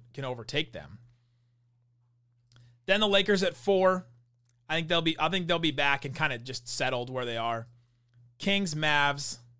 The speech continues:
is my next ones. And then Warriors, Clippers. Like, that group right, <laughs> this group right here, Grizzlies, Lakers, Kings, Mavs, Warriors, Clippers, Wolves.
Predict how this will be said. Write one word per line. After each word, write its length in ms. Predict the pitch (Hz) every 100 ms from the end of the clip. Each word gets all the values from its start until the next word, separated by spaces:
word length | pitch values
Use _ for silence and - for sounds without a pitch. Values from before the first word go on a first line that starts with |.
| _ _ _
is 140 | 147 139
my 120 | 131
next 320 | 135 131 -
ones. 320 | 117 107 107 -
And 120 | 139
then 200 | 127 120
Warriors, 500 | 135 156 160 156 -
Clippers. 640 | - - 160 117 95 -
Like, 140 | 127 185
that 200 | 208 -
group 320 | 165 180 170
right, 160 | 135 - - - _ _ -
<laughs> 520 | - - - - -
this 240 | 185 269 -
group 240 | 285 302
right 180 | 277 202
here, 360 | 170 180 196 196 - _ _ _ _ 143
Grizzlies, 500 | 143 240 254 285 208
Lakers, 420 | 180 196 208 185
Kings, 360 | - 196 202 156
Mavs, 360 | 160 156 156
Warriors, 440 | 147 170 190 190 185
Clippers, 500 | 202 170 175 151 156
Wolves. 680 | 131 165 165 180 190 -